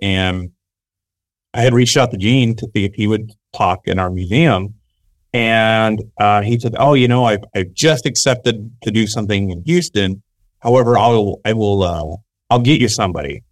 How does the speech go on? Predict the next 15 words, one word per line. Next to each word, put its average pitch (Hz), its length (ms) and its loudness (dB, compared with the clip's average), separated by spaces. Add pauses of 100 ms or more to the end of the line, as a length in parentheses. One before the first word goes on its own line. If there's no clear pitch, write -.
(220)
And 101 100 0
I 104 60 2
know, 127 220 4
I 117 120 0
know 123 180 4
a 110 80 0
guy 107 200 4
that 107 80 0
would 95 100 -8
be 92 100 -10
perfect." - 560 -6
And - 80 -8
I 85 80 -4
said, 110 200 -8
"Okay." 98 480 -4